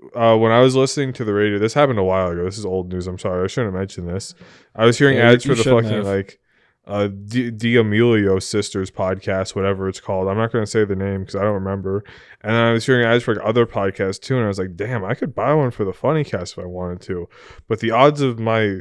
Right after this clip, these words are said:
Speaker 1: like, you know, like, family, like, real-life people learning about the Funny Cast would become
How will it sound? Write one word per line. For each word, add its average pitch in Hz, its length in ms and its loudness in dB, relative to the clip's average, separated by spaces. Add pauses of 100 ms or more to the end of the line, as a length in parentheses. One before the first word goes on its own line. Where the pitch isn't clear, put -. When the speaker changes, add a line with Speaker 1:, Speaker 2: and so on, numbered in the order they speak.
(180)
Speaker 1:
like, 104 240 -12
you 107 60 -10
know, 95 140 -8
like, 90 160 -12
family, 117 380 0
like, 92 180 -6
real-life 107 400 2
people 104 360 -2
learning 107 200 0
about 107 140 -4
the 104 40 -14
Funny 110 300 -4
Cast 98 260 -4
would 98 80 -18
become 95 340 -8